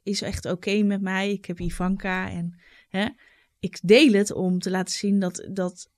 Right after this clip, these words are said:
het iedereen overkomt. Maar daar kwam ik op een gegeven moment dat ik dacht van, "Ik moet iets gaan beperken met wat ik deel." En dat betekent niet dat ik niet open ben, want ik ben heel erg open.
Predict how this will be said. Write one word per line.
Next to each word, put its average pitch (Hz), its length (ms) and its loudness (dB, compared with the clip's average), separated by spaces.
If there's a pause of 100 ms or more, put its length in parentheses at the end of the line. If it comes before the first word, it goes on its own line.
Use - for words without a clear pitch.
het 202 160 -10
iedereen 202 340 0
overkomt. 175 640 -2
Maar 196 180 -2
daar 190 160 2
kwam 214 240 2
ik 220 100 0
op 220 100 0
een - 80 -6
gegeven 214 220 4
moment 208 180 2
dat 202 140 0
ik 190 100 -2
dacht - 260 -4
van, 185 200 -4
"Ik 190 220 -10 (300)
moet 226 500 2
iets 339 280 0
gaan 285 320 0
beperken 262 760 -2 (580)
met 220 180 4
wat 226 160 4
ik 208 140 4
deel." 160 380 4
En 202 140 0
dat 214 100 4
betekent 220 280 4
niet 254 140 8
dat 233 120 2
ik 208 80 2
niet 202 200 4
open 277 180 2
ben, 247 120 2
want 247 120 2
ik 214 80 0
ben 214 160 0
heel 220 200 2
erg 202 140 -2
open. 254 480 -2